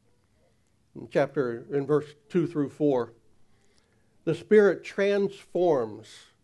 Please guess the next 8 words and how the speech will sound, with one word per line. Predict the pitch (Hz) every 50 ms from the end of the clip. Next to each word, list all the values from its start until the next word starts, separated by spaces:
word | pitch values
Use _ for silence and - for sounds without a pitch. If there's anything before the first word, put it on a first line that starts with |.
| _ _ _ _ _ _ _ _ _ _ -
transforms | - - 214 208 202 208 208 196 - - - _ 190 175 180 180 180 175 170 - 160
us | 139 123 120 113 - - - - _
through | - 175 170 165 160 156
the, | 156 151 147 139 123 - - _ _ _ _ _ _
through | - 170 170 170
the | 151 160 151
salvation | 151 - - 165 156 151 - 170 165 170 170 170 - 175 151
experience. | 139 - - - - 170 151 143 131 120 107 - - - - -